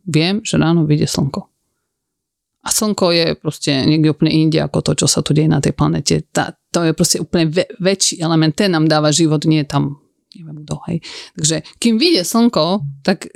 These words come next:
je dobre. <laughs> A kým zajde slnko, tak je tiež dobre. A, čiže to sú také ako základné nejaké princípy. Čiže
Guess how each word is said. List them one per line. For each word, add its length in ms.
je 140
dobre. 340
<laughs> 800
A 80
kým 240
zajde 240
slnko, 320
tak 200
je 60
tiež 120
dobre. 240
A, 160
čiže 240
to 40
sú 160
také 240
ako 240
základné 600
nejaké 360
princípy. 560
Čiže 280